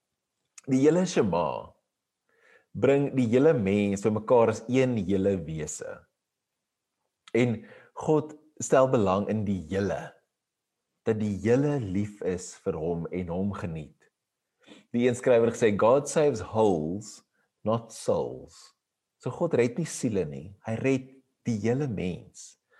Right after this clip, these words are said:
En hy nooi ons dan uit om soos heeltemal deel te word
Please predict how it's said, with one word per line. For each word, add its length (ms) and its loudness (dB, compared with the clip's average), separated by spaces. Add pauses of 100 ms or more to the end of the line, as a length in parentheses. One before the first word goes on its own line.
(280)
En 120 2
hy 80 6
nooi 420 6
ons 140 2
dan 140 0
uit 160 2
om 120 -2
soos 220 -8 (540)
heeltemal 1160 2
deel 460 2
te 140 2
word 520 0